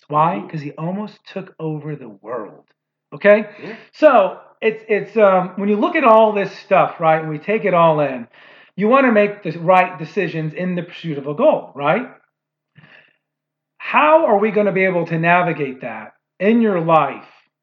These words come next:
Speaker 1: when you're a child and everything's just given to you,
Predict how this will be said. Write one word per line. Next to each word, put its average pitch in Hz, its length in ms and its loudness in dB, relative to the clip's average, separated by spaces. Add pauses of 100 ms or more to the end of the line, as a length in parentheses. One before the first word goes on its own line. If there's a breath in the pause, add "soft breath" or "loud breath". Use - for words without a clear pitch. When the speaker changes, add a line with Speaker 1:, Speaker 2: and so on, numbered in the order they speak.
(400)
Speaker 1:
when 180 160 -4
you're 175 160 -4
a 143 100 -8
child 226 580 0 (580)
and 165 100 -4
everything's 165 380 -4
just - 240 -14
given 143 300 -6
to 107 100 -20
you, 90 120 -20